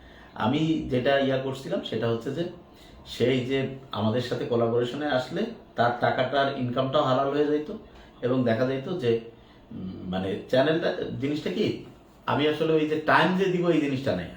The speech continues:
আমার হচ্ছে যে এই যে দশ মিনিট কথা বলে এক জায়গায় আন্দাজে ওর সাথে ওই জিনিসটা আমার করার আগ্রহ বা ইচ্ছা নেই। যে জিনিসটা সে যদি হচ্ছে যে মনে করে যে হ্যাঁ, এটা আমরা,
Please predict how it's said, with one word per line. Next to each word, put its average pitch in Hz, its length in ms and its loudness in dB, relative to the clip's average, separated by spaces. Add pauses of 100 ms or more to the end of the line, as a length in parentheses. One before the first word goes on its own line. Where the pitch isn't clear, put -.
আমার 117 240 0
হচ্ছে 120 220 -4
যে 127 100 0
এই 123 60 0
যে 120 80 -2
দশ 113 220 0 (100)
মিনিট 120 200 -2 (520)
কথা 113 220 2
বলে 113 240 2
এক 107 100 -2
জায়গায় 110 280 2
আন্দাজে 107 300 2
ওর 107 60 2
সাথে 107 360 -4
ওই 151 200 2 (120)
জিনিসটা 123 280 0
আমার 127 180 2
করার 120 320 4
আগ্রহ 110 400 2
বা 110 80 2
ইচ্ছা 95 260 -6
নেই। 82 120 -10 (500)
যে 139 120 -2
জিনিসটা 165 300 -4
সে 139 260 0
যদি 156 260 2
হচ্ছে 151 280 0
যে 156 80 2
মনে 127 260 2
করে 131 220 0
যে 120 160 0
হ্যাঁ, 101 200 0
এটা 101 160 -2
আমরা, 107 360 2